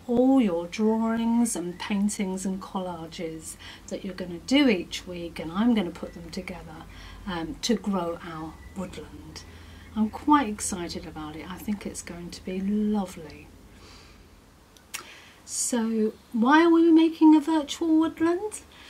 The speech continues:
Apart from it being great fun, uh, well, it's because of coronavirus. Um,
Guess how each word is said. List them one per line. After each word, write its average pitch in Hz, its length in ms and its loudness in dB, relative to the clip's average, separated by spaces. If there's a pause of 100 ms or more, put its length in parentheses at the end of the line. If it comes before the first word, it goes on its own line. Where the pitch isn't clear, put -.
(640)
Apart 233 380 2
from 214 180 6
it 202 200 2
being 180 280 2
great 180 340 -4
fun, 208 600 0 (400)
uh, 247 240 4
well, 294 300 6 (640)
it's 302 180 4
because 311 280 0
of 262 240 0 (160)
coronavirus. 185 1160 2
Um, 190 540 -2